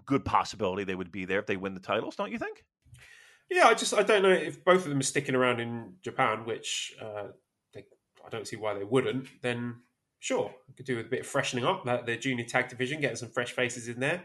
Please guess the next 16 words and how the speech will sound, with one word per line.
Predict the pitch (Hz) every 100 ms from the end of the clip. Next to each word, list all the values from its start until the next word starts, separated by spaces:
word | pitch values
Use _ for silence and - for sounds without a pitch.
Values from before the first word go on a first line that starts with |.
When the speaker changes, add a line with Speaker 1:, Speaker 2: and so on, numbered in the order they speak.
| - -
Speaker 2:
Let's | 123 -
put | _ 175 147
the | - 127
belts | - 139 - -
on | 135 127
T | - 135
J | 123 123
P | 131
and | 123
Akira | 127 127 131 127 147 143 _ _ _
and | 131 135
let | 135
them | 139
hold | 127 143 143
it | 143
until | 143 139 156 151 151